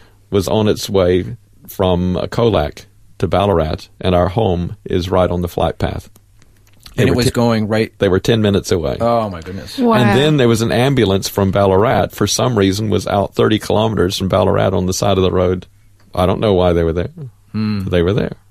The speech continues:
Speaker 3: Hmm.
Speaker 1: And so God just providentially worked. Then it took two hours for them to position the tractor,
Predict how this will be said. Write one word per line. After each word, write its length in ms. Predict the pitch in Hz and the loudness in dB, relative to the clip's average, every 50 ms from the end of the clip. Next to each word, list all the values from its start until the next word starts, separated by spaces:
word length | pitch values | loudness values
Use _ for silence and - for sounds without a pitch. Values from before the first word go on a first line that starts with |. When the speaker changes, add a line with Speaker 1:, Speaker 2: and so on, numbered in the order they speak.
| - _ - | -20 _ -6
Speaker 3:
Hmm. 300 | - 208 190 185 185 180 - - _ - _ _ _ _ _ - | -4 -2 -2 -2 -4 -6 -8 -12 _ -20 _ _ _ _ _ -4
Speaker 1:
And 240 | 98 98 98 98 - | -2 -2 -2 -2 0
so 220 | - 107 104 104 | 0 0 0 0
God 300 | 101 - - 120 117 107 | 0 0 0 0 0 0
just 180 | - - - - | -2 -4 -4 -4
providentially 600 | - - 101 104 104 104 101 98 - - 101 101 | -4 -2 -2 0 0 -2 -2 -4 -2 -2 0 0
worked. 240 | 98 104 104 - | 2 2 0 2
Then 120 | - 110 104 | 2 0 0
it 100 | 92 - | 0 0
took 200 | - - - - | -4 -4 -4 -4
two 260 | - - - 131 123 | -4 -2 0 0 0
hours 400 | 127 135 147 - - - 87 - - | 0 0 0 0 0 -2 -2 -4 -4
for 160 | - - 98 | -4 -4 -2
them 300 | 90 98 95 92 92 92 | 0 0 0 -2 -2 -4
to 120 | - - 92 | -4 -4 -2
position 460 | 87 95 87 98 113 135 - - 98 | -2 -2 0 -2 -2 -2 -4 -4 -4
the 80 | 90 82 | -4 -4
tractor, 520 | - - - - - - - - - - | -4 -6 -8 -8 -8 -8 -8 -8 -8 -8